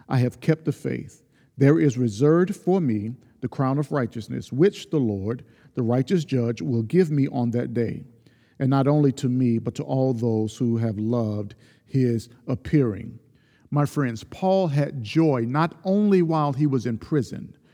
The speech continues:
but Paul had joy as he was staring death in the face. Why?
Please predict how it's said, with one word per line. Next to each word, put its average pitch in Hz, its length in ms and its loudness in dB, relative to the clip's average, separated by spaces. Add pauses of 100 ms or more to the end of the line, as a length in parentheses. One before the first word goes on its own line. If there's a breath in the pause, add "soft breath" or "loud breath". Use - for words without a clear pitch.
(280 soft breath)
but 147 200 -4
Paul 196 360 2
had 139 280 0
joy 139 380 4
as 143 220 -2
he 165 80 2
was 135 240 -2
staring 156 680 0
death 123 440 -2 (320 soft breath)
in 151 280 4
the 135 120 2
face. 117 540 -4
Why? 131 520 -4